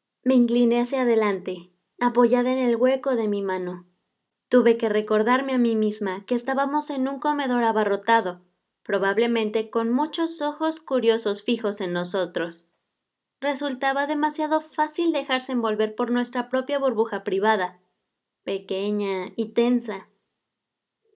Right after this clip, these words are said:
"¿De verdad crees que te interesas por mí más de lo que yo por ti?", murmuró, inclinándose más cerca mientras hablaba traspasándome con sus relucientes ojos negros.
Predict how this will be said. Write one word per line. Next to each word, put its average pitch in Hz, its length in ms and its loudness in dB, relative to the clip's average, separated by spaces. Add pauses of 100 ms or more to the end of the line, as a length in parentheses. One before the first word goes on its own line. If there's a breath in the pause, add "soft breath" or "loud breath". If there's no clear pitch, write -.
(720)
"¿De 185 120 -6
verdad 175 340 -4
crees 185 240 -6
que - 140 -4
te 180 240 -4
interesas 180 580 -6
por 175 220 -8
mí 170 360 -6
más 202 320 -2
de 247 80 0
lo 220 180 0
que 202 120 -4
yo 196 180 -2
por - 180 -6
ti?", 185 380 -8 (640)
murmuró, 214 680 0 (240)
inclinándose 285 800 -4
más 302 360 -2
cerca 262 320 -4
mientras 220 380 0
hablaba 226 400 0
traspasándome 240 960 0
con 240 160 -4
sus 226 180 -6
relucientes 240 880 0
ojos 202 380 -4
negros. 175 560 -4